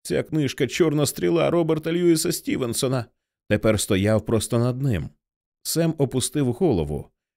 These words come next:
Йому здалося, що вона важить тисячу фунтів.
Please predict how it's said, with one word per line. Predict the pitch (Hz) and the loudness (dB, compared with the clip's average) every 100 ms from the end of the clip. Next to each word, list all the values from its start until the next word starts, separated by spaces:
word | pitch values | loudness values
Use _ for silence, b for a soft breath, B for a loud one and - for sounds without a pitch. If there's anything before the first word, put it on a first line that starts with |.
| - | -2
Йому | 85 107 135 | 2 4 2
здалося, | 98 120 143 151 - 110 | 4 4 4 2 0 -2
що | - 120 | 0 0
вона | 107 101 117 120 | 2 2 0 0
важить | 120 117 107 104 | 2 2 0 -2
тисячу | - 110 107 - 107 | -4 -4 -4 -4 -6
фунтів. | - 131 87 - 65 | -4 -4 -4 -6 -12